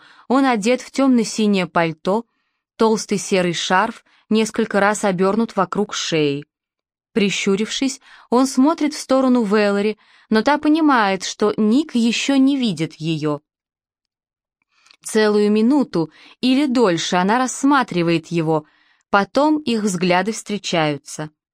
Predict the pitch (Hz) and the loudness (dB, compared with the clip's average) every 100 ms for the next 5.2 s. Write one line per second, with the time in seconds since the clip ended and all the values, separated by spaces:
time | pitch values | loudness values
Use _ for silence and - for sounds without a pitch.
0 | _ _ _ _ 185 208 - 240 240 302 | _ _ _ _ -2 -2 0 2 2 0
1 | 277 - 254 247 - 262 285 208 180 - | -2 -2 0 0 0 2 2 0 -4 -4
2 | 175 202 196 247 220 170 - 170 151 _ | -2 -2 -2 -2 -2 -2 -6 -6 -6 _
3 | _ _ - 226 302 277 269 262 262 269 | _ _ 0 2 4 4 2 0 2 2
4 | 262 262 247 277 240 190 - 175 - 175 | -2 -2 0 0 0 -2 -6 -6 -2 -2
5 | 165 | -2